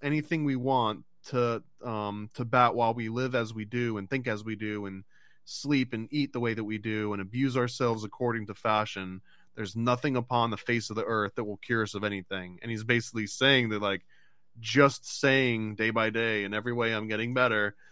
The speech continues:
that that's almost like, you know, that, that sympathy, uh, card where you're just kind of catering to this mindless, abstract positivity.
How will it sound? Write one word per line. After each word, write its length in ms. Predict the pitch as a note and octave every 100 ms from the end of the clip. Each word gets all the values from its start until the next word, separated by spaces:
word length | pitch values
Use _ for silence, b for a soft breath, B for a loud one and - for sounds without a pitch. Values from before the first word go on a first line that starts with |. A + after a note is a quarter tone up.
| - -
that 160 | A#2
that's 220 | A#2+ B2 C#3
almost 380 | B2+ A#2+ A2+ C3
like, 280 | A2+ G#2 -
you 100 | A#2
know, 120 | G#2+
that, 200 | G2+ -
that 180 | G#2+ -
sympathy, 760 | - A#2+ A2 - G#2 G2 F#2+ -
uh, 160 | G#2 F#2+
card 440 | - G#2 F#2 E2+
where 320 | G2+ G2+ F#2 - - - -
you're 180 | A2+ A2+
just 200 | A2+ -
kind 180 | A#2
of 180 | A2 F#2+
catering 520 | - A2+ A2+ G#2+ G#2 G2+
to 100 | G#2+
this 380 | G#2+ F#2+ - - - - - -
mindless, 720 | A2+ A2+ A2+ A2 A2+ G#2 -
abstract 460 | A2+ A2 - G#2+ G#2
positivity. 840 | A2+ G2+ F#2 A2 G#2 G2+ F#2+ F#2